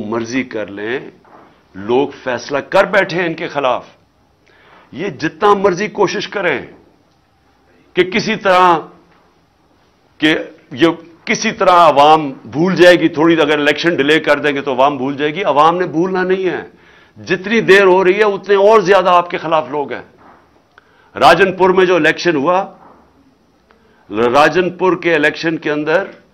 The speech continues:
एक कौम को पता चला कि जो मर्जी इन्होंने चीजें की, हर किस्म का हरबा इस्तेमाल किया, इन्होंने जो भी ये कर सकते थे, इन्होंने एडमिनिस्ट्रेशन को इस्तेमाल किया,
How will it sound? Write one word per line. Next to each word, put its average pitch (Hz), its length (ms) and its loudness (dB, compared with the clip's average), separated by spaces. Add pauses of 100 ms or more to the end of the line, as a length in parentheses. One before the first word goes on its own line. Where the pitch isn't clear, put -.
(580)
एक 165 200 -6
कौम 170 300 4
को 185 160 -6
पता 180 300 -2
चला 170 340 0
कि 175 240 -6
जो 165 240 0
मर्जी 180 460 0
इन्होंने 208 300 2
चीजें 147 360 -6
की, 110 180 -10
हर 113 380 0
किस्म 202 340 -4
का 196 120 -4
हरबा 156 280 -2
इस्तेमाल 120 440 -8
किया, 98 280 -16 (640)
इन्होंने 196 360 2
जो 185 400 4
भी 220 180 -4 (580)
ये 170 140 0
कर 175 220 0
सकते 185 360 -4
थे, 104 160 -12 (640)
इन्होंने 185 440 2 (3750)
एडमिनिस्ट्रेशन 135 720 -4
को 160 100 -6
इस्तेमाल 131 400 -8
किया, 117 300 -20